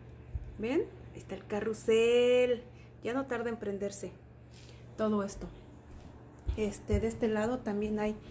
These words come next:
más, más cositas. Vean, aquí está el nacimiento. Eh, por allá está Santa Claus con su mujer. Y por aquí está una casita. Hay muchas cositas.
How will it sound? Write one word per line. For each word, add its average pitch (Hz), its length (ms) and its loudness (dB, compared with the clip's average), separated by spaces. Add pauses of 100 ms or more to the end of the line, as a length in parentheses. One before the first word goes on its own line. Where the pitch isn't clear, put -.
(460)
más, 214 680 0 (920)
más 214 220 -4
cositas. 220 540 -4
Vean, 226 180 2
aquí 214 180 -4
está 220 200 -4
el 214 100 -2
nacimiento. 208 840 -6 (1600)
Eh, 220 480 4
por 214 120 0
allá 214 260 2
está 214 460 -4
Santa 208 380 -6
Claus 220 200 -6
con 196 440 -2 (840)
su - 220 -2
mujer. 254 800 4
Y 208 80 -10
por 202 220 -4
aquí 196 180 -6
está 220 160 -8
una 214 220 -4
casita. 285 760 -4 (440)
Hay - 100 -4
muchas 254 280 -2
cositas. 220 560 -6